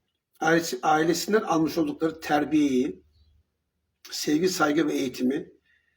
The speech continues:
ve geleneklerimize bağlı uygun değerleri karate do çalışmanının disiplinel yapısı içinde pekiştirme ve geliştirme imkanına sahip olurlar. Bakın,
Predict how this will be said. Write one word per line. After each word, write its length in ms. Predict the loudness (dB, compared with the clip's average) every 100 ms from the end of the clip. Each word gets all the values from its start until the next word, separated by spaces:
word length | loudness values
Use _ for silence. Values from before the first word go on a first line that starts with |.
| _ -4
ve 80 | -4
geleneklerimize 840 | 0 2 4 4 4 4 4 4
bağlı 300 | 4 2 0
uygun 440 | 0 2 2 2
değerleri 640 | 2 2 2 2 0 -2 -8 _ _ _ _
karate 380 | -4 0 2 2
do 420 | 6 8 6 2 -10 _ _ _ _ _ _ _ _ _ _ _ _ _ _ -10
çalışmanının 840 | -6 -4 -2 -2 2 2 2 -2 -14 _ _ _ -14
disiplinel 720 | -10 -8 -6 0 4 4 4
yapısı 320 | 0 -4 -6
içinde 680 | -6 -4 0 2 0 -4 -20 _ _ _ _ _ _ _ _ _
pekiştirme 560 | -6 -6 -4 2 4
ve 60 | 4
geliştirme 800 | 0 0 0 -2 -2 4 4 4
imkanına 460 | -2 -4 0 0 0
sahip 360 | 0 -4 -4
olurlar. 400 | -8 -10 -12 -16 -20 _ -20 _ _ _ _ _ -10
Bakın, 340 | -6 -6 -6